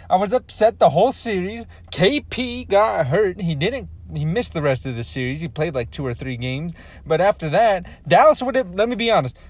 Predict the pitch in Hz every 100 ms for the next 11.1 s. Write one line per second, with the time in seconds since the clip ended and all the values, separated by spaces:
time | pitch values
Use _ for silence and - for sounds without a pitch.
0 | - 165 247 240 233 196 190 147 202 -
1 | - 151 202 262 202 233 165 147 185 -
2 | - - - - - - - - - 151
3 | 170 175 165 - - - 156 233 277 269
4 | 285 208 202 233 - - - - _ -
5 | - - - - 233 - - - - -
6 | 180 156 180 180 139 151 160 170 135 123
7 | 143 - 143 127 127 - - - - 139
8 | 127 113 110 123 127 123 113 - 135 -
9 | 135 - - - - - - - - _
10 | - 151 143 143 131 120 117 131 120 117
11 | 113